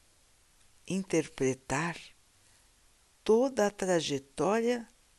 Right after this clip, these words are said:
dos espíritos que estão ao nosso redor, nem toda a nossa trajetória. Nós não conseguimos lembrar daquilo que fizemos nas vidas passadas.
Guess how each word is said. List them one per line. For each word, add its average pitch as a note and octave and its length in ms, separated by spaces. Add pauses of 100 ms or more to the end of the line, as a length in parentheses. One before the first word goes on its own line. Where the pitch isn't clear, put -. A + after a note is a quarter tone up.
(320)
dos F3+ 280
espíritos G3 960
que - 120
estão D3 400
ao C3+ 100
nosso C3+ 380
redor, C3+ 500 (760)
nem G#3+ 540 (300)
toda C4 440
a B3+ 60
nossa G3 640
trajetória. - 800 (1080)
Nós F3+ 500
não F#3+ 200
conseguimos D3+ 960
lembrar C#3 680 (540)
daquilo F#3+ 540
que G#3+ 120
fizemos F#3+ 840
nas C#3 260
vidas D3 380
passadas. - 1000